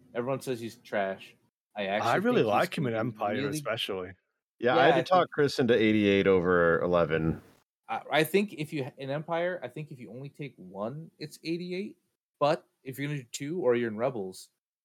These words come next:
Speaker 1: uh, Eleven can pull off two red models off the table a turn. Like,
Speaker 2: Yeah.
Speaker 1: that's, and that's not that hard. He surges to hit. Uh, you'll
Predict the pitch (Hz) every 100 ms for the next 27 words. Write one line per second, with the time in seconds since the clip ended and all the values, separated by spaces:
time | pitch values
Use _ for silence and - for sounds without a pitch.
0 | - 104 98 90 90 80 107 113 147 214
1 | 202 135 - 143 131 117 - - 156 143
2 | 135 113 113 127 110 110 120 - 131 131
3 | 98 - 147 120 95 _ _ _ - 98
4 | 85 71 - - _ _ _ 127 135 -
5 | - - - - 120 120 156 139 - 117
6 | 87 127 110 92 101 98 120 123 120 -
7 | 107 107 113 - _ 98 92 90 98 98
8 | 92